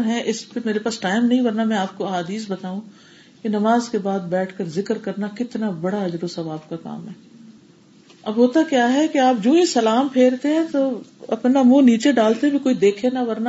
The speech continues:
کوئی نہ کوئی باتیں شروع کر دے گا۔ اس سے کیا ہوتا ہے، وہ سارا ذکر آپ کا بھول جاتا ہے۔ تو تھوڑا سا صبر کر لینا چاہیے، کیونکہ وہ وقت،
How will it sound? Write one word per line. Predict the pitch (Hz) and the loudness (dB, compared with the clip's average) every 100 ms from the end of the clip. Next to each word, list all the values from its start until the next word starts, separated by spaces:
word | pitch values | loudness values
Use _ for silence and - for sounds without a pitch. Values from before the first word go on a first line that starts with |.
| 247 | 0
کوئی | 247 | 0
نہ | 240 | 0
کوئی | 233 | -2
باتیں | 180 175 175 | -4 -6 -8
شروع | 180 180 | -12 -10
کر | 175 170 | -10 -8
دے | 170 | -10
گا۔ | 165 - - - - - _ | -12 -18 -20 -20 -20 -20 _
اس | 285 | -4
سے | - 349 | 0 2
کیا | 339 | 4
ہوتا | 320 311 330 | 4 2 2
ہے، | |
وہ | 330 294 | 2 -2
سارا | - 285 302 | -2 0 0
ذکر | 285 247 262 | 0 0 2
آپ | 247 226 | 0 0
کا | 233 | -4
بھول | 196 185 165 | -4 -2 -2
جاتا | 160 - | -6 -8
ہے۔ | 160 - - _ _ _ _ _ | -14 -16 -20 _ _ _ _ _
تو | 294 | -6
تھوڑا | - 349 403 403 | -2 2 2 2
سا | 359 | 2
صبر | 285 240 247 | 2 2 2
کر | 220 | 0
لینا | 185 180 175 | -2 -4 -6
چاہیے، | 170 165 165 - _ _ _ _ _ _ _ _ _ | -8 -10 -12 -18 _ _ _ _ _ _ _ _ _
کیونکہ | 294 294 339 339 - - - _ - | -2 2 0 0 -8 -20 -20 _ 2
وہ | 294 233 | 2 4
وقت، | 269 339 - | 2 0 -8